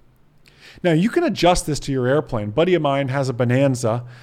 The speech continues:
uh, and when it's full, it holds six hours of fuel, so he uses the, the four-hour rule. Um, when it's to the tabs, he uses the three-hour rule, and, and, and you gotta adapt it to your airplane. The goal is you wanna be landing,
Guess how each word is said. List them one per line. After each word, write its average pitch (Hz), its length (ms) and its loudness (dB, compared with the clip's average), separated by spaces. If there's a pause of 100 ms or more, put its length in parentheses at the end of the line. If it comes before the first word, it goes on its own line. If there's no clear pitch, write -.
(240)
uh, 135 200 -2
and 139 160 -2
when 139 120 4
it's 127 140 -2
full, 160 520 0
it 156 100 -4
holds 143 240 -6
six 214 260 -6
hours 120 340 -2
of 120 100 -8
fuel, 127 260 -4
so 143 140 -6
he 143 120 -2
uses 139 320 -4
the, 123 300 -2
the 156 80 -6
four-hour 120 560 0
rule. 151 400 -2 (480)
Um, 131 460 0
when 151 160 -4
it's 143 140 -6
to 143 60 -8
the 147 60 -4
tabs, 135 480 -4
he 151 80 -2
uses 139 260 -2
the 175 140 -6
three-hour 131 420 0
rule, 156 140 0
and, 175 320 -2
and, 165 160 -2
and 165 260 -6 (640)
you 185 220 -8
gotta 214 180 2
adapt 170 300 2
it 165 100 -10
to 202 220 -2
your 170 260 2
airplane. 131 420 -2 (300)
The 165 80 2
goal 220 300 4
is 170 180 2
you 202 100 -2
wanna 247 120 -2
be 190 120 0
landing, 151 800 0